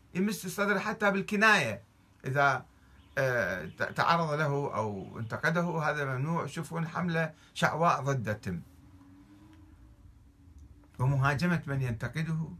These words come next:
أو يشكك في بعض مواقفه واتهامه بالعمالة والخيانة واللاوطنية والارتزاق والقبض وكذا، يعني لا يتركون شيء إلا ما يلصقونه به.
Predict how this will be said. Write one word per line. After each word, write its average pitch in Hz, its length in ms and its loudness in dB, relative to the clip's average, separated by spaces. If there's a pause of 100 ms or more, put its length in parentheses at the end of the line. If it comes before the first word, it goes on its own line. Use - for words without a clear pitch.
(120)
أو 180 180 2
يشكك 220 640 -4 (460)
في 165 140 -2
بعض 185 280 4
مواقفه 160 840 -2 (440)
واتهامه 185 640 0
بالعمالة 160 760 0
والخيانة 156 760 -2
واللاوطنية 156 1080 -2 (320)
والارتزاق 170 840 2
والقبض 170 560 0
وكذا، - 480 -4
يعني 202 460 0 (480)
لا 220 200 8
يتركون 185 400 0
شيء 202 240 0
إلا 185 160 2
ما 180 220 0
يلصقونه 139 600 -2
به. 92 320 -6